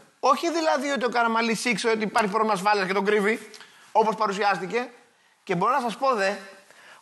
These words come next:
ότι θεωρώ έως σημείου χυδαιότητας αυτό που ζω αυτές τις δύο μέρες. Γιατί; Γιατί κάθε ένα τρόλ του σύριζα κάναν μια κοπτοραπτική,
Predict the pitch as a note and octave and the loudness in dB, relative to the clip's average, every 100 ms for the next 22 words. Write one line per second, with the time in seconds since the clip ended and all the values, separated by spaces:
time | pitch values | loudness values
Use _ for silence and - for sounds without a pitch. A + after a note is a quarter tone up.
0 | - E3 E3 E3+ E3+ B3+ C#4 C4+ - - | -8 -6 -4 -2 -2 0 -2 -6 -12 -18
1 | - - F#3+ F#3 B3+ C#4 C#4 - - - | -12 -8 -6 -4 -6 -8 -10 -20 -16 -10
2 | - G3+ D#3+ F#3 B3+ A3 F#3+ E3+ D#3+ D3+ | -6 -4 -4 -2 -2 -4 -8 -8 -10 -10
3 | E3 D#3 D3+ D#3+ D#3+ D3+ D3 D#3+ D#3+ G#3 | -10 -8 -6 -6 -6 -10 -8 -6 -6 -4
4 | G3+ F#3 F#3 D3+ - - - - _ - | -4 -6 -6 -8 -8 -18 -18 -18 _ -20
5 | - - - D3 E3 G3+ - C#4+ C#4 A#3 | -20 -20 -10 -4 -4 -2 -2 0 0 -4
6 | F#3+ A#3 G3+ F3+ E3+ C3+ B2 B2+ F#3+ _ | -2 -2 -2 -6 -4 -4 -4 -6 -8 _
7 | _ _ _ _ _ _ G#3+ B3 D4+ B3 | _ _ _ _ _ _ -2 -2 -2 -4
8 | C4 B3 G3 F#3+ D#3+ D3+ C#3 C3 C#3 C#3 | -6 -4 -4 0 -2 -2 -6 -6 -6 -8